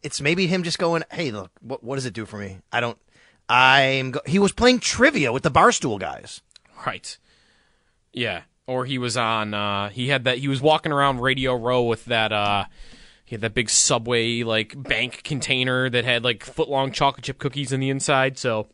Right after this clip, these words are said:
Speaker 2: Also, right, if you know, he, he, uh, I mean, he proved this, right, by not going to the Pro Bowl for a couple years. I don't, I don't criticize him for it. I don't care. But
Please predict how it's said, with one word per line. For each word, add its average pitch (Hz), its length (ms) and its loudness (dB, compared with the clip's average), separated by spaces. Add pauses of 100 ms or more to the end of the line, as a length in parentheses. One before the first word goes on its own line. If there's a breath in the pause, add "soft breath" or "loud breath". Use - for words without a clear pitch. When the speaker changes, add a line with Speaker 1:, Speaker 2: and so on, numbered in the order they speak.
(800)
Speaker 2:
Also, 160 460 2 (440 soft breath)
right, 143 220 4
if 120 120 -8
you 170 100 0
know, 170 640 4 (160 loud breath)
he, 262 320 2
he, 240 320 2
uh, 214 400 4 (100)
I 165 60 -6
mean, 165 140 -2
he 156 100 -6
proved 180 280 -4
this, 147 220 0
right, 151 160 2
by 131 100 2
not 127 160 0
going 135 120 -2
to 123 60 -2
the 110 40 -10
Pro 131 220 0
Bowl 143 160 0
for 151 120 -2
a 147 40 0
couple - 240 0
years. 160 260 0
I 135 80 6
don't, 156 200 0 (180)
I 98 80 -8
don't 101 320 -12
criticize 101 400 -8
him - 60 -20
for 101 180 -10
it. - 20 -4
I 101 40 -4
don't 113 180 -6
care. 107 320 -8 (440 loud breath)
But 120 280 4